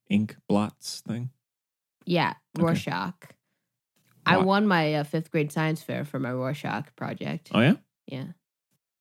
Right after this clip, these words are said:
Speaker 2: I mean, it was mostly my dad, but, like, here
Speaker 1: Yeah.
Speaker 2: we are.
Speaker 1: Hey.
Speaker 2: You know?
Speaker 1: Yeah.
Speaker 2: So good
Speaker 1: That's,
Speaker 2: job.
Speaker 1: that's
Speaker 2: Good
Speaker 1: elementary
Speaker 2: job,
Speaker 1: school
Speaker 2: Papa.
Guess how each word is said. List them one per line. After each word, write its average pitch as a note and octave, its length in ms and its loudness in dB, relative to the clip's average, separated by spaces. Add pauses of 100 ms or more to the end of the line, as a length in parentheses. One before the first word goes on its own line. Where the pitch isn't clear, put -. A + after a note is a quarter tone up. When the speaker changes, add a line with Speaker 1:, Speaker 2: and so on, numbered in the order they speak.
(380)
Speaker 2:
I - 40 -6
mean, D3 200 2
it A#2 80 -6
was C#3+ 160 -2
mostly C#3+ 480 0
my - 120 -8
dad, - 360 -12
but, - 180 -8
like, - 200 -10
here - 180 -8
Speaker 1:
Yeah. - 120 0
Speaker 2:
we - 40 -6
are. - 220 -12
Speaker 1:
Hey. - 220 -2 (400)
Speaker 2:
You E3 120 0
know? F#3+ 280 2
Speaker 1:
Yeah. D#3+ 200 0 (440)
Speaker 2:
So D#3 220 -2
good D#3 180 -2
Speaker 1:
That's, C3+ 240 4
Speaker 2:
job. C3 80 -2
Speaker 1:
that's A2+ 220 2
Speaker 2:
Good - 100 -2
Speaker 1:
elementary G#2 420 6
Speaker 2:
job, A2+ 100 -4
Speaker 1:
school E2 180 2
Speaker 2:
Papa. - 100 0